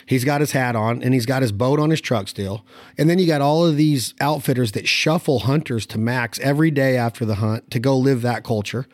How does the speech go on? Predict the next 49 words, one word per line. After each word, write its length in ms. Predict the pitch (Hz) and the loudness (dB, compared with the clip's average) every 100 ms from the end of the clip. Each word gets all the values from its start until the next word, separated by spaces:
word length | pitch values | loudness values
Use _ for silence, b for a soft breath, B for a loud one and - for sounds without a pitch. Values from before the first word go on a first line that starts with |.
| B B B B | B B B B
Then 180 | 160 | 2
you 140 | 196 170 | 4 4
have 460 | 156 147 135 127 - B B | 4 2 0 -2 -6 B B
Open 340 | 143 160 170 | 0 2 2
Seasons, 480 | 165 147 143 135 127 | 2 2 4 4 2
the 100 | 123 | 2
new 180 | 127 127 | 4 4
bar 200 | 120 117 | 2 0
and 100 | 110 | 0
restaurant 340 | 113 - 113 | -2 0 -2
in 40 | 104 | -2
Stuttgart 440 | - 110 107 113 | -4 -4 -2 -2
that's 160 | 110 - | -2 -2
named 240 | 117 113 | 0 0
after 260 | 120 117 117 | 0 -2 -2
hunting, 360 | 110 104 110 110 | 0 0 0 0
mounts 320 | 110 123 - | 2 0 0
all 180 | 123 123 | 0 2
over 140 | 123 | 2
the 80 | 127 | 2
walls. 320 | 110 101 113 | 2 0 0
You 100 | 113 | -2
saw 180 | 110 127 | -2 -2
it 60 | 117 | 0
yesterday. 540 | 113 104 - 101 107 113 B - | -2 -2 -4 -4 -4 -6 B 0
You 120 | 143 | 0
weren't 140 | 131 | 2
with 140 | 123 110 | 0 0
us 140 | 101 | -2
yesterday. 360 | 107 101 101 101 B B B | -4 -6 -6 -6 B B B
Then 160 | 151 | 2
you 180 | 165 156 | 4 4
have 400 | 147 143 135 139 | 2 0 -2 -2
the 80 | 135 | -2
Bistro, 540 | 120 117 - 113 135 - _ _ _ | 2 0 0 0 -2 -4 _ _ _
which 220 | 123 120 | -2 0
is 100 | 110 | 0
owned 160 | 120 113 | 2 2
by 140 | 107 | 0
a 40 | 104 | 0
hunter, 420 | 104 101 110 131 B B | 0 -2 -4 -8 B B
serves 460 | - 131 110 - - - | 0 2 0 -4 -12 -8
alligator 580 | 113 110 113 113 113 120 | -4 -2 0 2 2 0
and 80 | 110 | 0
a 40 | |
bunch 240 | 104 113 - | 0 -2 -2
of 60 | |
different 320 | 107 110 107 104 | -2 -2 -2 -2
meats. 320 | 113 123 - | 0 -2 -4